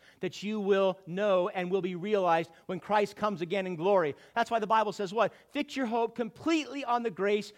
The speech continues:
to be brought to you at the revelation of Jesus Christ. All your hope, fix it upon him when he comes.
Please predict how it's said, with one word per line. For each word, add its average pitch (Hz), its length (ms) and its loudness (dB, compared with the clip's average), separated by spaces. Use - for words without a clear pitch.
to 214 80 -8
be 214 120 -4
brought 220 320 0
to 208 80 -12
you 214 80 -4
at 202 40 0
the 202 100 0
revelation 214 520 2
of 175 80 -6
Jesus 185 260 -6
Christ. 185 380 0
All 294 220 10
your 285 160 6
hope, 247 320 6
fix 320 220 -2
it 294 60 2
upon 262 320 4
him 233 260 -2
when 226 180 0
he 233 80 -2
comes. 151 560 -4